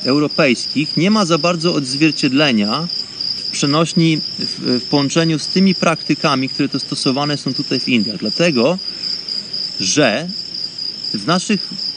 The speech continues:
europejskich językach, słownikach, z tego przynajmniej co m-, mnie się wydaje, istnieje tylko i wyłącznie słowo medytacja,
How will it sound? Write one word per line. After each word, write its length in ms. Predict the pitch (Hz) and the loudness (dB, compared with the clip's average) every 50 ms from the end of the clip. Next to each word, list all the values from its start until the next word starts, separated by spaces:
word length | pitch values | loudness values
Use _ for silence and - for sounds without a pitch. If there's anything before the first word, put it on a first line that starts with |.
| - | -4
europejskich 720 | - 131 139 139 131 - 190 196 190 - - 165 - - - 131 | -2 0 0 0 0 0 0 0 -2 -2 -4 -4 -4 -4 -2 0
językach, 760 | 131 135 131 123 123 147 131 - - 107 110 123 147 143 | 0 2 2 2 2 2 2 2 0 0 0 0 0 0
słownikach, 680 | - - 139 127 117 139 143 127 - - 104 117 123 - | 0 0 2 2 4 2 2 2 0 0 -2 -2 -2 -2
z 60 | - | -2
tego 220 | - 143 139 147 | -2 0 0 0
przynajmniej 380 | - - - 143 151 156 143 131 | -2 -2 -2 0 0 0 0 -2
co 140 | - - 120 | 0 0 2
m-, 60 | 117 | 2
mnie 420 | 117 123 135 123 120 123 151 175 | 4 2 4 2 2 4 4 2
się 160 | - - 143 | 2 0 0
wydaje, 500 | 117 117 110 110 107 107 90 92 98 - | 0 0 0 0 0 0 -2 -4 -6 -4
istnieje 440 | - 135 - - - 147 185 202 196 | -4 -4 -4 -2 0 2 4 4 2
tylko 260 | 175 - 196 202 - | 2 0 0 2 2
i 80 | 196 185 | 2 2
wyłącznie 580 | 156 151 151 151 165 - - 165 160 156 151 135 | 2 2 2 2 0 0 0 0 0 0 -2 -2
słowo 320 | - - 160 160 151 160 | 2 2 2 4 4 2
medytacja, 720 | 147 151 156 139 147 139 - 156 123 - - - 110 113 | 2 0 2 2 0 2 2 2 2 0 -2 -8 -8 -8